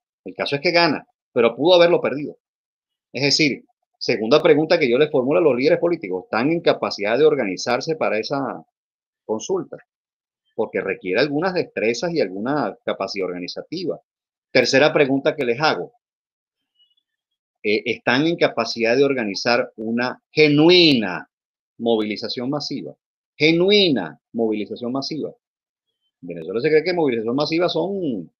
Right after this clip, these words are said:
diez mil personas. No, chicos, estamos hablando de una movilización masiva que le genere reales costos al régimen autoritario.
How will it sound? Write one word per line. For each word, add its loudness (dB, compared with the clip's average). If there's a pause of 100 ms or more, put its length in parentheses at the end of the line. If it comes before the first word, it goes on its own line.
(240)
diez -4
mil -4
personas. -4 (680)
No, -2
chicos, -8
estamos -2
hablando 2
de 2
una 2
movilización -2
masiva 0
que 2
le 4
genere 0
reales 2
costos 4
al -2
régimen -4
autoritario. -4